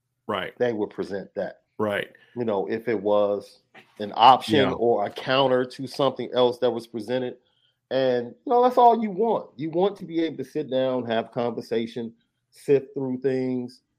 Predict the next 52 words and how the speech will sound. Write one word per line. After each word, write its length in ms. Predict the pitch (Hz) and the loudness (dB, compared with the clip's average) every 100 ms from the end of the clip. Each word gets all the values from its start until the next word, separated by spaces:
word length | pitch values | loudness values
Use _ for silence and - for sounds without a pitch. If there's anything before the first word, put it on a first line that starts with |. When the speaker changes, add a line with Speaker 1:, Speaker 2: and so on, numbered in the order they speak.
| _ - | _ -14
Speaker 2:
uh, 400 | 95 98 92 85 - _ _ _ _ _ - | -10 -10 -12 -14 -20 _ _ _ _ _ -8
be 100 | 117 | -4
able 180 | 123 117 | -2 -4
to 80 | 107 | -6
pull 280 | - 131 123 | 0 0 2
out 360 | 120 120 - | 0 -2 -6
the 80 | 95 | -14
tear 340 | - 123 123 120 | -6 0 0 -2
from 160 | 117 | -6
the 60 | 104 | -6
wheat 320 | 110 120 117 _ _ _ _ _ - | -4 -6 -8 _ _ _ _ _ -20
to 80 | 85 | -14
see 260 | - 110 | -8 -8
what 260 | 87 113 107 | -2 0 0
we 100 | 127 | -4
can 340 | - 120 113 104 | -4 -2 -2 0
work 200 | 113 110 | -2 -2
with, 240 | 107 123 104 | -4 -2 -4
Speaker 1:
Mm-hmm. 260 | 95 101 107 | -8 -8 -2
Speaker 2:
what 200 | 110 104 | -2 -2
we're 140 | 104 | -4
not 240 | 110 107 | -4 -4
going 200 | 113 113 113 | -4 -6 -6
to 100 | - | -12
be 180 | 113 | -4
able 200 | 113 110 - | -4 -6 -14
to 80 | |
deal 340 | 101 113 110 104 | -10 -4 -2 0
with. 220 | 113 131 - _ _ _ _ _ | -2 -6 -10 _ _ _ _ _
And 200 | 107 110 | -6 -4
I 60 | 113 | -4
think 220 | 139 123 | -4 -2
Notre 180 | 117 113 | 0 0
Dame 240 | 117 113 | -2 -4
is 80 | 107 | -6
gonna 160 | 113 107 | -8 -8
do 140 | 117 | -6
their 140 | 113 107 | -6 -6
d-, 240 | 101 113 _ _ | -8 -16 _ _
due 160 | 127 113 | -10 -4
diligence 640 | 127 123 113 123 127 - _ | -4 -4 -6 -8 -10 -12 _
all 260 | 117 123 123 | 2 4 4
over 220 | 170 156 | 2 2
the 80 | 107 | -10
place. 420 | - 104 92 - - | -6 -6 -6 -10 -6
But 100 | 104 | -6
at 120 | 101 | -4
the 80 | 104 | -6
end 160 | 113 117 | -4 -6
of 60 | |
the 80 | 110 | -6
day, 420 | 107 143 123 110 | -4 -2 -2 -8